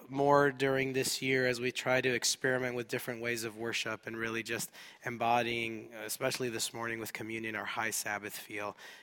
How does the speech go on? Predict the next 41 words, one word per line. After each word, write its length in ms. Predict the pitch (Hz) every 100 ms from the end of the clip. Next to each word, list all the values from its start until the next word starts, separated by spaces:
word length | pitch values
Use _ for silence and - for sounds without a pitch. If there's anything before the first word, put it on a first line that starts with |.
| -
And 80 | 117
so 100 | 120
we're 100 | 120
just 200 | 113 -
ha-, 240 | 120 117
happy 640 | 113 - 131 123 120 110 -
to 100 | 127
have 260 | 120 123 113
you 80 | 113
here 220 | 117 113
with 260 | 120 113
us 240 | 117 107 -
as 240 | 113 107
you, 140 | 110 104 -
as 140 | 113
you 80 | 110
play 380 | - 117 110 104 - - - -
the 100 | 117
organ 320 | 117 110 110
with 220 | 110 110
us. 420 | 123 117 - - - _ _ _ _ - - -
Let 120 | 143
us 80 | 147
bow 140 | 131
our 100 | 117
heads 200 | 113 110
and 120 | 110
pray. 260 | - 120 117 - _ _ _ _ _ _ _ _ - - - -
Heavenly 320 | - 160 156 147
Father, 320 | 147 143 147
you 260 | 139 147
truly 460 | 143 - 147 147 139
are 180 | 123 123
the 140 | 117
God 400 | 107 113 123 123
who 160 | - 127
meets 340 | 117 120 -
us 220 | 123 -
where 140 | 110 107
we 140 | 110
are. 260 | 101 101